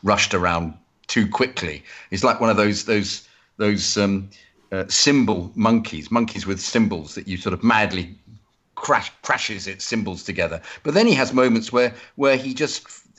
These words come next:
he, he provides, he scores.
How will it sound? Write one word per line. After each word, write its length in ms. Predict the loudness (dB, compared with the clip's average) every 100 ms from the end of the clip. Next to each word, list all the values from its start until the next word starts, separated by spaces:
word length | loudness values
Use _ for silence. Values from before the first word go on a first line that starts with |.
| -20 -20 _
he, 180 | -10 -10 -10 -14 -14 _ -6
he 100 | -2
provides, 580 | 2 4 4 4 0 -2
he 80 |
scores. 720 | -2 2 2 4 0 -2 -8